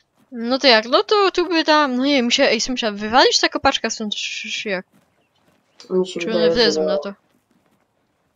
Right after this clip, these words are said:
Speaker 2: Wleć nie wlezą, ale mogą wałek ci zjeść.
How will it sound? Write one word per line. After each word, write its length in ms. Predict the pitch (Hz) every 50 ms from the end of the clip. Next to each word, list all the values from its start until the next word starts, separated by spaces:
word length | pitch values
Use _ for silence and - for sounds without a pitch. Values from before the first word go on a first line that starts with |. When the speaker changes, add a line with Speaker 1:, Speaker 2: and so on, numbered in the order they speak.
| _ _ -
Speaker 2:
Wleć 300 | 185 185 214 233 240 -
nie 180 | 247 214 214 214
wlezą, 480 | 220 226 233 226 214 220 202 202 202 202
ale 300 | 202 202 202 196 196 190
mogą 380 | 196 196 190 185 190 190 196
wałek 360 | 208 208 185 202 196 185 185
ci 200 | - - - 185
zjeść. 600 | 180 175 180 170 165 160 160 - - - - _